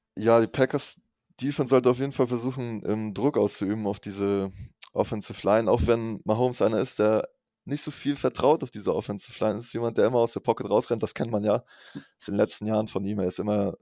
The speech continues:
einer, der aus der Pocket rausrennt. Aber er sollte auf jeden Fall viel mehr Vertrauen in seine O-Line. Aber auf jeden Fall versuchen, zwei Safeties deep zu stellen, um Tyreek Hill und Hartman zu decken, weil das ist key bei, gegen uns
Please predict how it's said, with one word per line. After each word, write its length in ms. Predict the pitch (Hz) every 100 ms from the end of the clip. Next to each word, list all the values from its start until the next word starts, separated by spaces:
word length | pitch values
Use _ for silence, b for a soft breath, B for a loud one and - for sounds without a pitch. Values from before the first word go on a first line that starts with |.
| -
einer, 240 | 95 98
der 100 | 92
aus 440 | 95 95 - 95 -
der 60 |
Pocket 280 | - 101 92
rausrennt. 540 | 95 101 - 98 101 _ _ _ _ _ _ _ _ _ _
Aber 120 | - 95
er 80 |
sollte 280 | 98 113 117
auf 100 | 107
jeden 120 | 117
Fall 160 | 113 107
viel 160 | - 113
mehr 140 | 110
Vertrauen 380 | 104 - 101 107
in 100 | 104
seine 240 | 101 101
O-Line. 420 | 95 117 123 139 - b b b b b b b b -
Aber 140 | 101
auf 160 | 107 -
jeden 160 | 123
Fall 340 | 123 117 117 117
versuchen, 680 | - 104 113 120 120 113 - -
zwei 440 | - 117 127 120 - _
Safeties 520 | - 127 127 - 117
deep 220 | - 135 -
zu 140 | -
stellen, 400 | - 123 127 120
um 280 | 104 110 104
Tyreek 360 | 113 113 113
Hill 340 | 123 120 117 117
und 440 | 101 107 101 - _
Hartman 540 | 101 113 120 110 107
zu 160 | 104 -
decken, 380 | 98 104 107 101
weil 100 | 98
das 140 | 95
ist 260 | 98 - - _ _
key 220 | - 98
bei, 280 | 95 92 76 - -
gegen 300 | 87 92 87
uns 320 | 90 -